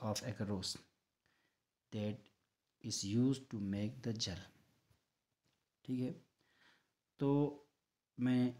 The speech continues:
आपको पहले भी बता, बता जा चुका हूँ कि जो जेल मटेरियल है उसकी अगर हम कंसंट्रेशन बढ़ाएंगे तो पोर की साइज़ जो है वो छोटी हो जाती है।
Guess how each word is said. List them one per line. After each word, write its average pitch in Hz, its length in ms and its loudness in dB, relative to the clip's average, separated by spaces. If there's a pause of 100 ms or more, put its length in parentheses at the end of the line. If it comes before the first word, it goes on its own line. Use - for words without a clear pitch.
आपको 113 260 -4
पहले 120 280 4
भी 123 60 6
बता, 110 300 2 (540)
बता 110 300 -2
जा 107 140 0
चुका 110 260 -2
हूँ 117 200 2 (640)
कि 135 180 2 (140)
जो 143 540 4
जेल 143 280 6
मटेरियल 127 420 8
है 123 120 4
उसकी 135 380 0
अगर 123 160 4
हम 135 140 4
कंसंट्रेशन 120 720 2
बढ़ाएंगे 110 520 4 (760)
तो 113 60 -8
पोर 147 340 2
की 135 120 0
साइज़ 117 320 0
जो 104 120 -2
है 107 60 -4
वो 135 120 0
छोटी 113 300 -4
हो 98 120 -2
जाती 92 320 -6
है। 104 140 -14